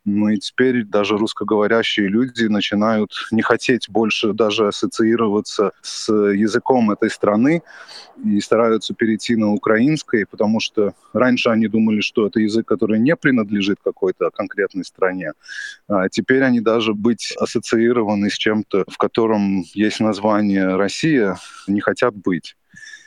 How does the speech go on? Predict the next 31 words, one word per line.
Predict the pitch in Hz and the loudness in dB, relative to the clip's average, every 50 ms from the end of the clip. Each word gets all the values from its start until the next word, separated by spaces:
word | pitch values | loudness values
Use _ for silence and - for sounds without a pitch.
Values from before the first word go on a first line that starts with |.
| - _ - - | -20 _ -6 -4
Они | 104 107 117 120 120 120 120 117 117 110 107 107 104 95 98 - - - - _ _ - | -2 0 2 2 2 2 2 2 2 2 0 0 0 0 0 -2 -4 -8 -20 _ _ -6
очень | - - 139 160 - - 180 156 | 0 0 0 2 2 0 0 0
злы, | 131 - 160 175 147 | 0 0 0 0 0
потому | 113 113 117 120 120 | 2 2 2 2 2
что | 120 - - 123 | 0 0 0 2
было | 113 135 135 135 135 | 2 4 4 4 4
очень | 139 135 - - 135 | 2 2 2 0 -2
страшно, | 120 - - 123 131 127 - - - 98 92 90 90 | 0 0 2 2 2 2 0 -2 -2 -2 0 0 0
и | 92 101 107 110 | 2 2 2 0
их | 107 - | 0 0
соседей, | - 120 110 - - 131 131 131 117 113 113 110 104 101 98 98 | 0 0 0 2 2 2 2 2 0 0 0 0 0 0 0 -2
друзей | 98 98 107 110 113 101 110 120 123 120 117 110 104 101 95 85 - - | -4 -4 -2 -2 0 0 0 0 0 2 0 0 -2 -2 -4 -6 -10 -12
убивали, | - - 104 101 113 104 98 104 113 113 101 101 95 | -10 -8 -2 -2 0 2 2 2 2 2 2 0 -2
и | 87 90 92 95 95 92 | -4 -6 -6 -6 -6 -6
все | - - - 123 120 120 | -6 -4 -2 0 0 0
это | - - 117 104 | 0 0 -2 -2
делалось | 90 98 113 120 120 117 107 95 92 - - - - | 0 0 0 2 2 2 0 0 -2 -4 -8 -8 -4
под, | - 107 98 98 - - | -2 -2 -2 -2 -2 -2
э, | 107 101 98 98 98 95 95 95 95 | 0 0 2 0 0 0 0 0 0
русским | 107 117 - - - 107 101 | 0 -2 -2 -2 -2 -2 -2
флагом. | - - 113 107 113 - 90 85 76 - _ _ - - - - - - - - - - - | 0 0 2 2 2 2 0 -4 -4 -4 _ _ -18 -16 -14 -12 -12 -12 -12 -12 -10 -4 0
И | 113 113 113 113 | 2 4 4 4
они | 113 110 107 123 123 131 139 135 | 2 2 2 2 2 4 4 2
общались | - - 120 120 - - 185 202 208 190 - | 2 0 0 0 2 2 2 2 2 0 -2
с | - - | -2 0
этими | 131 123 - - 123 113 113 113 | 0 0 0 0 0 2 0 0
солдатами, | - - 123 123 143 170 185 - 165 143 117 107 | 0 0 0 2 2 0 0 2 0 0 0 0
которые | - - 107 - 139 143 143 143 131 123 113 - - | 0 -2 0 2 2 2 2 2 2 2 0 0 0
говорили | 127 127 120 127 139 170 180 170 143 | 2 2 4 2 2 2 2 2 2
им | 135 127 120 120 117 | 4 4 4 2 0
совершенно | - 117 107 113 113 - - - 139 143 147 139 127 120 117 117 113 104 107 95 | 0 0 0 0 0 0 2 2 2 2 4 4 4 4 2 2 2 2 0 -2